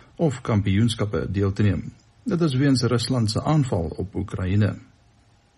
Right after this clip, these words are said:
Wêreldrugby het ook Rusland en Belarus se deelname aan enige vorm van internasionale rugby opgeskort.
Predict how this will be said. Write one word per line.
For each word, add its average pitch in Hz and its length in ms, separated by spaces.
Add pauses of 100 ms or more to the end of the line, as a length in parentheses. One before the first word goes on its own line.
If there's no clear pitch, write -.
Wêreldrugby 139 600
het 185 140
ook 175 120
Rusland 143 420
en 120 220
Belarus 107 480
se 101 240
deelname 127 540
aan 117 180
enige 180 320
vorm 165 360
van 104 180
internasionale 98 800
rugby 101 380
opgeskort. 104 680